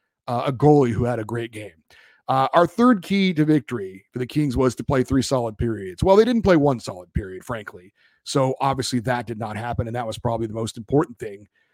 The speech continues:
for the Kings. Uh, we talked about it a little bit early, but way too many turnovers for the Kings in their own zone. S-, sure, credit Toronto with some of that, with, you know, skating hard, putting on pressure, good forecheck. But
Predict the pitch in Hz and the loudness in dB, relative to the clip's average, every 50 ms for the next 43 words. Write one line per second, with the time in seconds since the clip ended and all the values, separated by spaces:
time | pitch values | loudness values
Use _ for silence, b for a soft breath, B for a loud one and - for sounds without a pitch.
0 | _ _ - 151 147 139 131 120 - 127 123 123 123 135 131 - - _ _ _ | _ _ 2 4 6 6 6 2 0 -2 -4 -2 -2 -4 -6 -6 -8 _ _ _
1 | _ _ _ _ _ - 139 139 143 143 143 147 151 - - - 165 160 151 175 | _ _ _ _ _ -2 0 2 4 4 2 2 -2 -4 0 2 2 2 4 2
2 | 165 160 160 147 143 160 160 156 147 160 151 - 165 170 170 165 147 139 139 131 | 2 2 2 2 2 4 4 4 2 2 0 0 2 4 4 4 4 4 2 -2
3 | 139 135 147 147 160 175 170 175 180 180 123 - - 160 156 156 147 143 131 - | -2 -4 0 2 4 4 6 4 4 2 0 -4 -4 -2 0 0 0 -2 -2 -2
4 | - 143 139 135 127 123 117 127 120 113 - 127 123 113 - - 120 120 117 104 | -4 -2 0 0 0 0 0 -2 -4 -4 -4 -4 -6 -4 -4 -6 -8 -6 -8 -10
5 | 143 135 123 120 120 120 120 117 113 113 110 101 147 170 180 185 185 180 170 - | -8 -6 -6 -6 -6 -6 -6 -6 -6 -6 -4 0 2 4 4 4 2 0 -2 -6
6 | _ _ _ _ _ - - - - - - - - - - 185 180 147 123 110 | _ _ _ _ _ -12 -8 -8 -6 -8 -8 -10 -12 -2 4 6 6 6 6 2
7 | - - - 151 147 143 - - 147 139 139 143 143 147 147 123 123 113 - - | -4 -2 0 2 2 2 0 -2 -2 0 0 2 2 2 0 0 -2 -4 -2 0
8 | 202 202 202 190 180 180 185 160 - - 123 120 - _ - 139 120 107 104 110 | 2 2 4 4 4 4 4 2 -2 -6 -10 -10 -10 _ -8 -8 -8 -8 -8 -12
9 | 113 117 110 _ - - - - 170 160 156 147 127 139 139 135 131 135 123 - | -12 -14 -16 _ -12 -8 -2 0 2 2 2 0 0 0 0 0 0 0 -4 -6
10 | _ _ _ _ _ _ _ - 160 165 151 156 147 135 - - 143 139 - - | _ _ _ _ _ _ _ 0 2 4 4 4 2 -2 -2 -2 -2 -2 0 0
11 | 143 139 139 139 147 120 135 151 135 - 147 143 143 127 - 139 127 120 113 - | 0 0 0 0 -2 -2 -2 -2 0 2 2 2 2 2 0 -4 -4 -6 -6 -10
12 | - _ _ _ _ _ _ _ - 147 147 139 | -14 _ _ _ _ _ _ _ 0 2 2 0